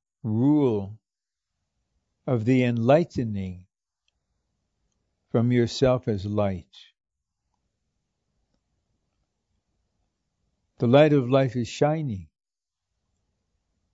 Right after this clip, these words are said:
Lord, the light of life is ruling. Then inwardly,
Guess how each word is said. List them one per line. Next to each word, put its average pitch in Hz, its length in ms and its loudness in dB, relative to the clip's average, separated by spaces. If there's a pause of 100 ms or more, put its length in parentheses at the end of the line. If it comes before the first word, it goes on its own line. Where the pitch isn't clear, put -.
(360)
Lord, 143 440 6
the 110 160 -4
light 143 280 2
of 117 140 -8
life 127 280 -2
is 110 180 -4
ruling. 113 680 -4 (2000)
Then 117 160 0
inwardly, 120 840 0